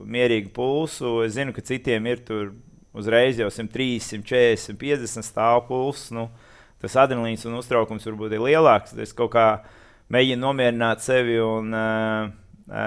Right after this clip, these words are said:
tāds salīdzinoši pārliecinošs esmu par to, kādu darbu es esmu ieguldījis, kas es esmu un ko es varēšu izdarīt. Am,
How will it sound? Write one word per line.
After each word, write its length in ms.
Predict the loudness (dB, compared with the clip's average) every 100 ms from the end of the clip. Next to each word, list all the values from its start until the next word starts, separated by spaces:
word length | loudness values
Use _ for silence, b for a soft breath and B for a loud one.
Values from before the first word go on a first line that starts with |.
| -4
tāds 260 | -4 0
salīdzinoši 480 | 0 2 0 -6 0
pārliecinošs 680 | 6 6 6 2 -2 -6 0 0
esmu 320 | 0 -6 -6
par 160 | -6
to, 180 | -2 -2 -2 -6 _
kādu 300 | -2 0 4
darbu 320 | 4 4 -2
es 120 | -6
esmu 240 | -8 -4
ieguldījis, 560 | -2 -2 -4 -4 -6 -6
kas 160 | -10 -4
es 140 | 0
esmu 320 | 0 -2 -10 -10
un 40 |
ko 160 | -6 -6
es 120 | -4
varēšu 420 | -2 0 -2 -6
izdarīt. 420 | -6 -2 -2 -4 b b b b b b -10
Am, 560 | -2 2 4 2 -2